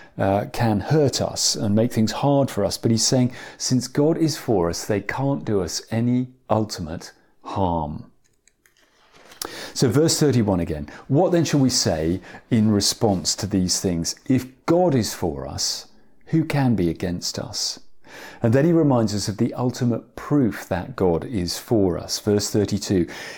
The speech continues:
"He who did not spare his own son, but gave him up for us all, how will he not also with him graciously give us all things?" So verse thirty-two is the verse to preach to yourself when circumstances are against you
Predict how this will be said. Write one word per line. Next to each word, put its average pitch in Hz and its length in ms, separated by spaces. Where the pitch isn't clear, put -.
"He 175 260
who 160 160
did 147 240
not 156 260
spare 143 340
his 131 240
own 135 260
son, 131 500
but 110 180
gave 120 220
him 110 240
up - 220
for 135 180
us - 180
all, 80 380
how 165 180
will 170 180
he 143 160
not 131 180
also 120 560
with 127 360
him 85 440
graciously 113 680
give 95 220
us - 380
all 98 240
things?" 85 580
So 139 180
verse 165 400
thirty-two 143 600
is 104 200
the 113 100
verse 123 160
to 117 100
preach 143 340
to 135 100
yourself 113 320
when 107 160
circumstances 110 1200
are 95 300
against 104 600
you 101 300